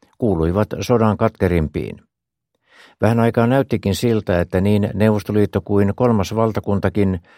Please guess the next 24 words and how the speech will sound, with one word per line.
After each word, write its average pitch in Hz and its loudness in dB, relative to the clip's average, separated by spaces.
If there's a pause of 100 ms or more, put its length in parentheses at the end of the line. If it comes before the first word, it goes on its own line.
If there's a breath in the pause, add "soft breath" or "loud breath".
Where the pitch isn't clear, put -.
(160 soft breath)
joutuisivat 104 0
luopumaan 107 0
pyrkimyksestään 95 -2
saada 101 0
jalansijaa 98 0
Pohjolasta. 85 -2 (1400 soft breath)
Mitä 120 2
kaikkea 127 2
olikaan 117 2
pelissä 110 0
ja 95 0
miten 120 0
Hitler 98 0
ja 90 0
Stalin 98 -2
voittivat, 92 0 (800)
siitä 101 -2
voit 87 -2
lukea 107 0 (440 soft breath)
Eurooppa 120 0
liekeissä 95 0
-kirjasarjan 95 0
ensimmäisestä 90 -2
osasta. 90 -2